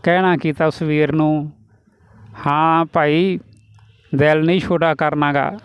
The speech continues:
ਤੁਹਾਨੂੰ ਕਮਰਾ ਮਿਲ ਗਿਆ, ਹੁਣ ਤੁਸੀਂ ਇੱਥੇ ਆਰਾਮ ਕਰਿਆ ਕਰੋ, ਕੋਈ ਗੱਲ ਨਹੀਂ, ਇਹ ਕਮਰਾ ਤੁਹਾਡਾ, ਤੁਹਾਡਾ ਘਰ ਹੈ।" ਕੋਈ ਗੱਲ ਨਹੀਂ, ਤੁਸੀਂ ਆਪਣੇ ਘਰੇ ਸੇਵਾ ਕਰਨੀ ਆ, ਇਹ ਤਾਂ ਘਰ ਤੁਹਾਡਾ। ਸਾਧ ਸੰਗਤ ਜੀ,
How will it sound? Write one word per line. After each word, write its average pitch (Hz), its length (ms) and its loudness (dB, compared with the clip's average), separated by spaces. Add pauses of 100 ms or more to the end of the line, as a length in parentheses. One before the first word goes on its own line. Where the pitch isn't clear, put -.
(360)
ਤੁਹਾਨੂੰ 156 340 2
ਕਮਰਾ 156 360 0
ਮਿਲ 160 200 0
ਗਿਆ, 190 400 0 (720)
ਹੁਣ 156 120 0
ਤੁਸੀਂ 165 300 0
ਇੱਥੇ 175 220 0
ਆਰਾਮ 143 320 0
ਕਰਿਆ 143 240 0
ਕਰੋ, 151 200 0
ਕੋਈ 143 260 2
ਗੱਲ 135 220 2
ਨਹੀਂ, 135 200 -2 (300)
ਇਹ 160 180 2
ਕਮਰਾ 165 300 0
ਤੁਹਾਡਾ, 160 500 0
ਤੁਹਾਡਾ 151 420 0
ਘਰ 156 240 0
ਹੈ।" 135 360 -4 (800)
ਕੋਈ 156 160 2
ਗੱਲ 170 200 2
ਨਹੀਂ, 180 160 0
ਤੁਸੀਂ 180 280 -2
ਆਪਣੇ 165 320 0
ਘਰੇ 160 240 2
ਸੇਵਾ 151 340 2
ਕਰਨੀ 143 400 -2
ਆ, 160 240 0 (680)
ਇਹ 175 80 2
ਤਾਂ - 120 -10
ਘਰ 160 260 -2
ਤੁਹਾਡਾ। 135 560 0 (960)
ਸਾਧ 160 340 0
ਸੰਗਤ 156 360 -2
ਜੀ, 160 440 -2